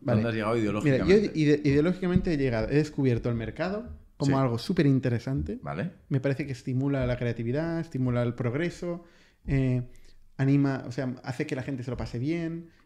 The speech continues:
Speaker 1: y es una forma de colaboración y cooperación humana positiva. No creo que sea nega-, negativa, creo que es muy positiva.
Speaker 2: Mm.
Speaker 1: Y al mismo tiempo creo que no todo en el ámbito de la sociedad debería estar sujeto al mercado.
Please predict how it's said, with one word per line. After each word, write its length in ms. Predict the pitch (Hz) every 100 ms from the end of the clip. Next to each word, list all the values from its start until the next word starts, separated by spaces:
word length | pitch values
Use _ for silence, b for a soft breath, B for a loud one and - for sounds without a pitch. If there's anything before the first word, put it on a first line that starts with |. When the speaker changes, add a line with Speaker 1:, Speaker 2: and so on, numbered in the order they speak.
| B
Speaker 1:
y 80 | 147
es 60 | 147
una 120 | 156
forma 240 | 151 143
de 80 | 135
colaboración 480 | 131 123 120 117 147
y 40 |
cooperación 440 | 135 123 113 139 131
humana 320 | 123 131 - -
positiva. 680 | 139 120 120 - 139 220 - -
No 160 | 139 135
creo 140 | 131
que 60 | 110
sea 100 | 120
nega-, 200 | 110 104
negativa, 440 | 123 110 104 131 214 _ _
creo 180 | - 127
que 60 | 117
es 100 | 117
muy 140 | 139
positiva. 480 | 131 107 123 120 175 - B B
Speaker 2:
Mm. 160 | 92 90 B B
Speaker 1:
Y 100 | 147
al 80 | 156
mismo 280 | 180 180 190
tiempo 260 | 185 185 190
creo 160 | 170
que 120 | 175
no 120 | 165 156
todo 460 | 165 151 214 - _ _ _ _ _ 139
en 60 |
el 100 | 135
ámbito 300 | 139 147 139
de 60 | 127
la 80 | 120
sociedad 500 | 123 143 139 160 -
debería 300 | 135 127 131
estar 220 | 127 127 123
sujeto 300 | 120 117 123
al 60 |
mercado. 400 | 123 - - -